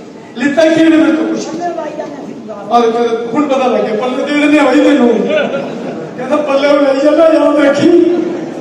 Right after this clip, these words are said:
ਸੋ ਇਸ ਕਰਕੇ ਗੱਲ ਇਹ ਹੈ, ਆਪਦੇ ਆਪ ਦੇ ਹੁੰਦੇ। ਮੈਂ ਤੁਹਾਡਾ ਹਮੇਸ਼ਾ ਹੀ ਰਿਹਾ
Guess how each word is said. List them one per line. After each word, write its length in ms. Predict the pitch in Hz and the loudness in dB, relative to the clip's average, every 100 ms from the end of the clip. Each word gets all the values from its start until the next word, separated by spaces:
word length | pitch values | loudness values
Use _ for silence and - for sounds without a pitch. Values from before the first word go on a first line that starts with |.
| 208 - - - - - | -10 -10 -12 -12 -12 -2
ਸੋ 120 | 240 | 0
ਇਸ 160 | 240 240 | 2 0
ਕਰਕੇ 540 | 240 226 302 294 294 302 - - - | -2 2 4 4 2 -2 -6 -12 -4
ਗੱਲ 200 | 214 214 214 | 0 2 2
ਇਹ 220 | 202 208 | 2 4
ਹੈ, 360 | 233 247 - - - - - - | 2 2 -2 -6 -12 -16 -18 -6
ਆਪਦੇ 380 | 214 220 214 226 | -2 0 0 0
ਆਪ 240 | 196 190 | 0 -2
ਦੇ 80 | 190 | -4
ਹੁੰਦੇ। 320 | 170 - - - - - - - - - 226 | -4 -8 -10 -14 -16 -18 -20 -18 -18 -10 -2
ਮੈਂ 160 | 247 | 0
ਤੁਹਾਡਾ 420 | 233 220 202 185 - - - - - - - - | 0 -2 -2 -2 -4 -10 -14 -16 -18 -20 -18 -10
ਹਮੇਸ਼ਾ 300 | 233 277 320 | -2 0 4
ਹੀ 80 | 330 | 4
ਰਿਹਾ 300 | 302 247 | 4 4